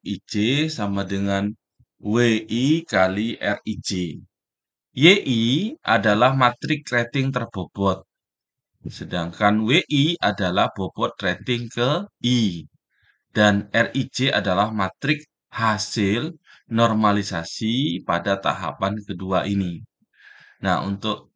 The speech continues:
I sama dengan satu dan seterusnya, J bisa satu sampai seterusnya. Dalam hal ini, adik-adik mahasiswa sekalian, bobot rating harus ditentukan berdasarkan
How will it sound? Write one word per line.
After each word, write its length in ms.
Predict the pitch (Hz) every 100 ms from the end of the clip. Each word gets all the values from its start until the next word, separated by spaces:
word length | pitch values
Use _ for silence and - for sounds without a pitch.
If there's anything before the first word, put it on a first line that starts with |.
| _
I 480 | 131 151 160 180 190
sama 320 | 117 104 98
dengan 320 | 98 101 98
satu 560 | 98 95 90 104 98 95
dan 240 | 95 92
seterusnya, 880 | - 98 87 - 98 113 156 196 214 - _ _ _ -
J 240 | 131 131
bisa 400 | 101 101 104 98
satu 640 | 90 - - 92 - 110 101
sampai 540 | 95 87 101 120 -
seterusnya. 800 | - - - 90 - 92 82 80 - _ _ _ - - -
Dalam 320 | 117 123 120
hal 220 | 127 120
ini, 400 | 104 101 127 190
adik-adik 380 | 175 104 85 92
mahasiswa 500 | 90 92 95 - 90 87
sekalian, 640 | - 80 76 76 85 127 214 - _ _ _ _ _
bobot 400 | 107 104 139 147 143
rating 480 | 135 131 165 190
harus 300 | 135 113 123 120
ditentukan 720 | 110 107 107 101 - 135 139
berdasarkan 920 | 101 95 87 - 82 80 117 135 180